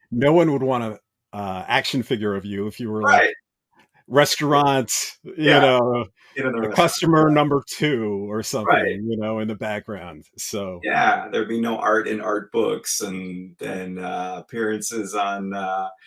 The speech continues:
Speaker 2: Revelation, nothing. So
Speaker 1: <laughs> Yeah. I mean, and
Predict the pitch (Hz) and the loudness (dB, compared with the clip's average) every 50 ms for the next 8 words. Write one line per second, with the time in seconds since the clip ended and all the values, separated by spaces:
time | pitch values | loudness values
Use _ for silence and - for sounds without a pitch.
0 | - - - _ _ 131 131 131 131 131 131 127 127 123 - 143 135 123 120 117 | -20 -20 -20 _ _ 2 2 4 4 4 4 4 2 2 0 0 -2 -2 -2 -2
1 | 117 117 113 110 - 92 90 87 90 85 - _ _ _ _ _ - - 107 101 | 0 2 0 0 -2 -4 -8 -8 -8 -10 -14 _ _ _ _ _ -8 -6 -4 -4
2 | 98 95 - 95 90 - _ _ - _ _ _ _ - 123 123 127 139 151 123 | -4 -4 -6 -6 -10 -14 _ _ -20 _ _ _ _ -10 -8 -6 -4 -4 -6 -6
3 | - _ _ - - - - - - - - - - _ _ - 180 175 175 170 | -8 _ _ -20 -20 -20 -20 -20 -20 -20 -20 -20 -20 _ _ 4 6 8 8 6
4 | 160 151 - _ _ _ _ _ _ _ _ _ _ _ _ 147 165 143 107 | 6 2 -2 _ _ _ _ _ _ _ _ _ _ _ _ -8 -8 -8 -8